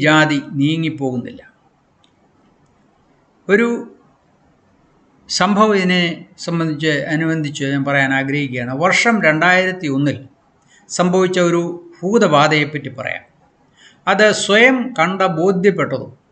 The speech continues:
ഇന്നും ആ വ്യക്തി സൗഖ്യത്തോടു കൂടി കുടുംബസൗഖ്യം കഴിയുന്നതും ആകും. ബംഗാളി ബ്രാഹ്മണ കുലത്തിൽ പിറന്ന പതിനൊന്നാം ക്ലാസ്സിൽ പഠിച്ചുകൊണ്ടിരുന്ന ഒരു സ്കൂൾ വിദ്യാർത്ഥി സ്കൂളിൽ നിന്നും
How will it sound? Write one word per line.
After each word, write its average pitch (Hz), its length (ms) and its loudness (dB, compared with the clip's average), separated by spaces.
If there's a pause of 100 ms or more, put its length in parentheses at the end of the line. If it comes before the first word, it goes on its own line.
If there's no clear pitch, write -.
(260)
ഇന്നും 196 320 2 (160)
ആ 156 80 4
വ്യക്തി 160 360 -2
സൗഖ്യത്തോടു 170 680 -4
കൂടി 160 280 -2 (220)
കുടുംബസൗഖ്യം 156 760 -4
കഴിയുന്നതും 147 640 -2 (1000)
ആകും. 123 280 -8 (1000)
ബംഗാളി 202 680 2 (320)
ബ്രാഹ്മണ 160 520 2
കുലത്തിൽ 156 480 -2
പിറന്ന 143 400 -2
പതിനൊന്നാം 175 680 0
ക്ലാസ്സിൽ 175 340 0
പഠിച്ചുകൊണ്ടിരുന്ന 147 680 -6
ഒരു 143 160 -2
സ്കൂൾ 180 380 -2
വിദ്യാർത്ഥി 123 500 -2 (760)
സ്കൂളിൽ 254 480 2
നിന്നും 214 260 2